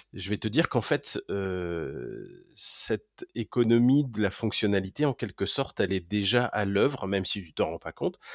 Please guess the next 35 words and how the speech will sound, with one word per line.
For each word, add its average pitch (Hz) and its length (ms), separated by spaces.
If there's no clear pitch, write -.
C'est-à-dire 101 360
que 110 80
quand 135 180
tu, 123 480
euh, 90 380
achètes, 104 480
euh, 78 680
enfin, 78 200
ou 85 120
tu - 180
loues 135 260
une 104 180
fibre, 123 440
euh, 87 240
à 90 220
un 120 100
gigabit 104 500
seconde, 104 720
euh, 90 420
euh, 78 300
en 95 140
fait, 135 240
elle 95 100
est 95 80
mutualisée. 110 680
Euh, 92 220
c'est-à-dire - 220
que 110 80
quand 120 160
tu 120 160
t'en 110 160
sers - 240
pas, 160 420
euh, 90 1080
le, - 180